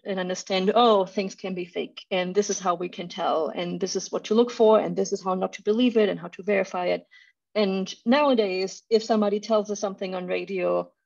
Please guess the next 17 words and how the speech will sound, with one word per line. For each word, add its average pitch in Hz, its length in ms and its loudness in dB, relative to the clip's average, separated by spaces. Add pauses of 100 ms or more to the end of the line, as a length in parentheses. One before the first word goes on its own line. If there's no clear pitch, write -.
(240)
and, 185 340 -4
and 190 160 0
makes 190 240 -2
it 180 100 -14
sound 190 300 0
as 180 140 0
if 185 100 -2
something's 185 340 -6
happening, 175 600 -2 (180)
we 254 80 8
know 262 260 10
that 202 240 0 (200)
that 196 240 -2
might 185 160 -2
be 190 80 -6
fictional. - 600 -12 (400)
And 190 460 2